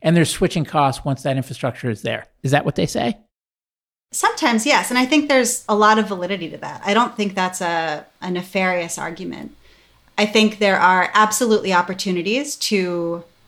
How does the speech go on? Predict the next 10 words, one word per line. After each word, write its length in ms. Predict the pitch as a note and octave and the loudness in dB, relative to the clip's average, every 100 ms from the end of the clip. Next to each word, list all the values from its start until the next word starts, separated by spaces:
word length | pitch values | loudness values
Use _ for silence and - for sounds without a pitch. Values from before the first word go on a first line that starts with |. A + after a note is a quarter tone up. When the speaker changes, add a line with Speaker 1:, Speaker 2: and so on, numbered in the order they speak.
| _ _ _ | _ _ _
Speaker 2:
think 360 | - B3+ A3+ - | 0 0 2 0
differently 480 | G3 G#3 G3+ A3 A#3 | -2 0 -4 -2 0
about 260 | F#3+ E3 | 2 0
how 520 | - F#3+ F#3 F3+ F3 F#3 | 0 2 4 4 0 -2
energy 300 | F#3 F#3 F#3 | -2 -2 -8
systems 480 | F#3 - F3+ F3 | -8 -8 -6 -6
get 200 | - - | -6 -8
built 220 | F3 E3+ F3 | -6 -6 -4
out 320 | E2 - - _ _ - | -4 -4 -12 _ _ -8
in 480 | G3 F#3+ F#3 F3+ | -2 0 -2 -6